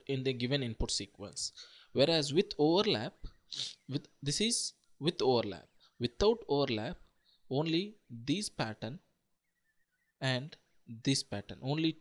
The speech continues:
two times the output is going to be high. Only two patterns are detected. So if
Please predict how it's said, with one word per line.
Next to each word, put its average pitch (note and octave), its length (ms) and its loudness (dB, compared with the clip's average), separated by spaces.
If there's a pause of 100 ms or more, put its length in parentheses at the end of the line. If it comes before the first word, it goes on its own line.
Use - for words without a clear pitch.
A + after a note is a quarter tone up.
two A3+ 240 -2
times E3 260 0
the A#2 100 6
output B2+ 300 4
is A#2 140 2
going A2+ 220 2
to A#2+ 100 0
be A2+ 100 0
high. G#2+ 160 -2
Only C3 280 -4 (100)
two F#3+ 160 0
patterns A2 420 -4
are A#2 80 -4
detected. - 480 -6 (540)
So B2+ 300 0
if - 140 0